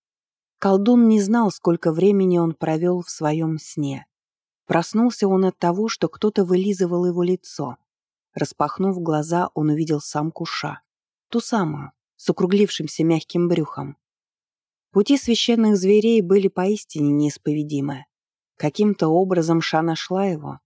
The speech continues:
охраняла его покой и согревала своим теплом. Маг потянулся к ней. Самка легла рядом, и он обнял её, уткнувшись лицом в жёсткую красноватую шерсть. Всё это время,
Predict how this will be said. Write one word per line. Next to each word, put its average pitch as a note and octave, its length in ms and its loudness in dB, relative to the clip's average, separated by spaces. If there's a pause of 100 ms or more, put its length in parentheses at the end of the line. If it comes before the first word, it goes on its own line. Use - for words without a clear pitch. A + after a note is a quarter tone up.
(340)
охраняла G#3 520 2
его F#3+ 260 4
покой G3 420 2
и D#3 40 2
согревала E3 580 -2
своим D#3 440 -6
теплом. C3+ 560 -10 (1300)
Маг F3+ 280 2
потянулся F#3+ 600 0
к - 120 -14
ней. C#3+ 300 -8 (280)
Самка F3 440 -2
легла E3 320 0
рядом, D#3 480 -2
и D#3+ 100 2
он F3 180 4
обнял E3 380 0
её, D3 220 -2
уткнувшись F3 640 -2
лицом E3 340 0
в D#3+ 40 -2
жёсткую F3+ 400 -4
красноватую D3 680 -6
шерсть. - 600 -12 (360)
Всё - 340 0
это F3 240 0
время, D#3+ 480 -2